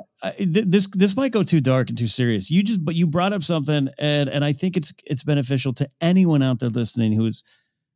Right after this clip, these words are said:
listening to this story of, of, and, and realizing this is more than just two friends talking about their time doing comedy together. That, that is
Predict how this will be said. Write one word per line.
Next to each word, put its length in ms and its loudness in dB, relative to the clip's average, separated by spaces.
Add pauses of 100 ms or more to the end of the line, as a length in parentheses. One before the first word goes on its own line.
(100)
listening 360 2
to 100 4
this 160 2
story 300 2
of, 160 -2
of, 160 -6
and, 320 -4
and 180 -2
realizing 400 0
this 120 -2
is 80 -8
more 200 -2
than 100 -4
just 220 -8
two 120 -4
friends 300 -4
talking 300 -4
about 180 -4
their 100 -6
time 280 -2
doing 180 -4
comedy 300 0
together. 340 -2 (460)
That, 360 0
that 200 4
is 280 2